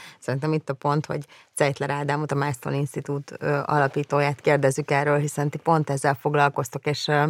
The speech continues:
nagyon sok témánk van már, amit így fel akartunk térképezni, de azt hiszem, hogy indítsunk innen, hogy a tehetségek kibontakoztatása, ennek a módszerei ebben a szabadság, a tanulás képességének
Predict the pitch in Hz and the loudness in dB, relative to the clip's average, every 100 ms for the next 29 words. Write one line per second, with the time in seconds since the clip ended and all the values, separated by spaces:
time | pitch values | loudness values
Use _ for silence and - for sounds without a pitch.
0 | - 185 220 202 185 151 175 160 156 165 | 2 6 8 8 4 4 6 8 6 4
1 | 165 151 147 151 156 156 156 165 160 151 | 4 6 6 4 4 2 -2 2 4 4
2 | 151 165 156 160 156 165 160 156 160 170 | 2 2 2 2 2 2 2 2 4 2
3 | - 156 156 170 160 143 147 147 - 147 | 0 2 4 4 4 2 0 0 2 2
4 | 143 143 151 147 156 170 165 - 143 143 | 4 4 4 2 4 6 4 4 2 2
5 | - 160 151 147 147 156 - 143 147 156 | 0 2 2 2 0 -2 -2 -2 0 0
6 | 160 151 147 151 156 151 156 147 147 - | 2 2 2 4 4 4 2 2 2 2
7 | - 165 151 147 139 - 156 151 - 151 | 2 2 2 0 2 4 4 2 0 0
8 | 151 147 170 151 139 - 170 165 143 - | 0 2 4 4 2 4 4 6 0 2
9 | 151 156 151 151 | 2 4 2 2